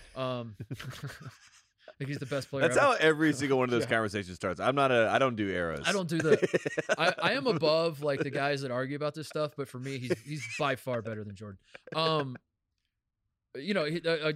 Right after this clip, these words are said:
Speaker 1: a goat tier basketball player, and, and not only that, but he's still playing, Tate, which, like, adds another wrinkle of, like, interest because obviously there's the,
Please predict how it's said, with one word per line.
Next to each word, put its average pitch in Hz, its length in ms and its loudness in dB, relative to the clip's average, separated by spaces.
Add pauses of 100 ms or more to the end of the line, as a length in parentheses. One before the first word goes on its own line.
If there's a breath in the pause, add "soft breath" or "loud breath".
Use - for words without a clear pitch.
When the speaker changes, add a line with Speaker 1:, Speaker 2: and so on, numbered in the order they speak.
Speaker 1:
a 151 80 -2
goat 180 300 -2
tier 156 440 -4
basketball 135 480 -6
player, 123 260 -6
and, 135 320 -8
and 147 120 -10
not 185 160 -4
only 160 180 -2
that, 151 320 -2
but 135 80 -6
he's 120 120 -8
still 156 220 -4
playing, 113 420 -10
Tate, 110 180 -16
which, 117 120 -14
like, 127 200 -10
adds 135 200 -6
another 135 260 -6
wrinkle 120 300 -10
of, 110 100 -14
like, 107 200 -12 (160)
interest 123 500 -12
because 113 360 -12
obviously 117 500 -12
there's 104 240 -16
the, 104 200 -16